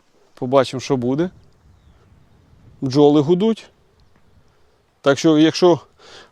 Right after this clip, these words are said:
пасічники десь є поруч біля села Монастирище, будь ласка. Редьки десь п'ятдесят гектарів тут, можливо, трохи більше.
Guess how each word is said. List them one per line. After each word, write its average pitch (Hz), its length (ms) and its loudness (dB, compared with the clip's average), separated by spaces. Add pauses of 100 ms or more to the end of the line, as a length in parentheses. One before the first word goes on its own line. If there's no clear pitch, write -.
пасічники 170 560 -2
десь 160 260 -2
є 175 160 0
поруч 170 420 -2
біля 156 300 -2
села 170 240 -2
Монастирище, 165 600 -2
будь 135 180 -2
ласка. 165 460 2 (1040)
Редьки 160 380 2
десь 151 180 -4
п'ятдесят 156 460 -2
гектарів 147 440 -2
тут, 175 140 -10 (160)
можливо, 151 360 -4
трохи 135 200 -10
більше. 147 400 -10